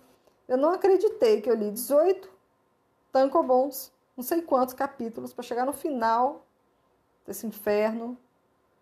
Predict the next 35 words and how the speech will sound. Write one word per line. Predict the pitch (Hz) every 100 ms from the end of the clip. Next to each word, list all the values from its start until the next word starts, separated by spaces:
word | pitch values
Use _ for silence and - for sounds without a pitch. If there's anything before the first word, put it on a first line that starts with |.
| _
e | 226
aquele | 240 262
final | 247 262 220 214 - -
idiota. | 233 208 202 185 185 - 202 _ _ _ _
O |
final | 220 269 254 285 277 196
daqueles | 220 226 226 262 247 -
filmes | - 247 262 226
que | -
você | 220 233 - 233
olha | 233 277 285
para | 269 233 226
o | 233
lado, | 226 220 233 247
não | 277 285 415
tem | 359
ninguém | 359 311 285
assistindo | 339 - - 269
com | 233
você, | 254 233 294
porque | -
você | 208 240
assistiu | 233
sozinho. | 233 220 208 240 320 - _ _ _ _ _
Você | - 311
olha | 262
pro | 254 262
lado | 262 240 277 294 392 - - _ _ _ _ _ _ _ _ _ _ _ _
e |
se | 277 -
pergunta, | 339 285 240 254 247
"Por | 220 320 311
quê? | - 240 190 180 -
Por | 302 294
quê | 269 277 302 269 - -